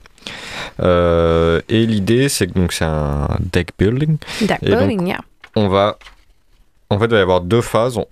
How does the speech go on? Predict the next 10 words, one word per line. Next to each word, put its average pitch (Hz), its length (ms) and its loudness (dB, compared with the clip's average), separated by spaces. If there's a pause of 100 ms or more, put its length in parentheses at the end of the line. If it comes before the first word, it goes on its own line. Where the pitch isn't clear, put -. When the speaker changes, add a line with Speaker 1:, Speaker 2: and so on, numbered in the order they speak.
(160)
Speaker 1:
grossièrement, 92 920 0
une 110 140 2
phase 104 240 -2
programmation 95 680 0 (400)
où 87 140 2
on 85 60 2
va 85 360 4
poser 104 300 2
nos 98 120 2
cartes - 420 -4